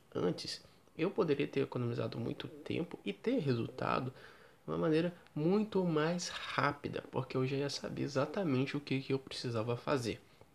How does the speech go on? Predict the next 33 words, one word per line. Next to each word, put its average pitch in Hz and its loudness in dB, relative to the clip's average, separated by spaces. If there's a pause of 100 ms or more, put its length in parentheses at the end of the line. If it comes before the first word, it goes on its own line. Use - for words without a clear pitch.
(540)
Felizmente, 135 4 (320)
você 180 2
não 226 4
precisa 127 2
ter - -2
o 117 0
mesmo 135 2
trabalho 131 2
que 143 0
eu 165 6
tive, 143 2 (260)
nem 135 4
gastar - 0
o 117 2
mesmo 123 2
tempo 117 -2
que - -4
eu 123 0
gastei, 127 2
ou 156 6
investir 135 2 (280)
os 120 -4
mesmos 131 2
valores 117 0
que - -10 (100)
eu 135 6
investi 131 2
nesse 123 0
processo. - -4 (560)
Isso 202 2 (260)
porque - -4
eu - 0
separei - 0